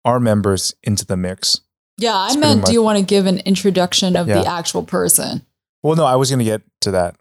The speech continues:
Speaker 1: which is why Behzad's like, "Wait, this is the shit that goes on right now? This is,
Speaker 2: <laughs>
Speaker 1: this is how the sausage is made." But yeah, our guest is a really close friend of ours who,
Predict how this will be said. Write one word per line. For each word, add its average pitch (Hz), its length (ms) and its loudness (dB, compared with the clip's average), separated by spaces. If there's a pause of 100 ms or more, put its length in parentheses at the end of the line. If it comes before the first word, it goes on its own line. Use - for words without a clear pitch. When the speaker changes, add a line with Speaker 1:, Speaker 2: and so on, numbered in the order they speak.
Speaker 1:
which 101 160 -4
is 95 120 -4
why 92 360 0 (280)
Behzad's 151 280 0
like, 120 140 0
"Wait, 139 200 0
this 160 180 2
is 226 100 0
the 208 100 2
shit 170 240 0
that 147 100 0
goes 135 220 0
on 120 160 4
right 143 140 2
now? 170 260 0 (360)
This 147 200 2
is, 151 200 2 (260)
Speaker 2:
<laughs> - 260 -10
Speaker 1:
this 151 200 0
is 175 120 2
how 147 160 0
the 143 80 2
sausage 120 460 0
is 107 120 -2
made." 120 340 -2 (380)
But 123 80 0
yeah, 127 300 0 (280)
our 139 200 0
guest 131 380 -2
is 120 200 -4
a 107 220 2 (640)
really 135 200 2
close 120 240 0
friend 120 300 0
of 123 100 -2
ours 160 360 2
who, 123 300 0